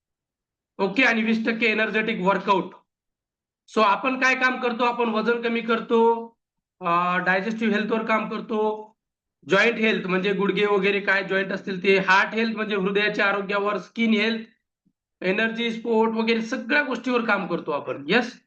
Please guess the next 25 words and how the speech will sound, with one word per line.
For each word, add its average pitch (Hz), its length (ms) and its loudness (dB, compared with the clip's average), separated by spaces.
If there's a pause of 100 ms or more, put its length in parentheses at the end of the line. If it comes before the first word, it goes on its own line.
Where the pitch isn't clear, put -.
(600)
आणि 196 200 4
डाएट 196 380 4
प्लॅन 247 300 4
for 233 180 2
फॅटी 220 340 0
लिव्हर, 196 280 2 (120)
ज्यांना 185 260 2
कोणाला 233 420 2
असेल 233 440 0
किंवा 220 280 2
ज्यांना 202 320 -2
वाटतं 202 380 0
की 233 80 -8
मला 208 220 2
हे 196 220 0
नॉलेज 190 340 0
असायला 202 320 0
पाहिजे 196 540 -2 (300)
की 190 80 -2
माझ्या 185 280 2
डाएटमध्ये 185 520 -2
काय 180 200 0
काय 185 180 0
असायला 180 340 0
पाहिजे, 180 540 0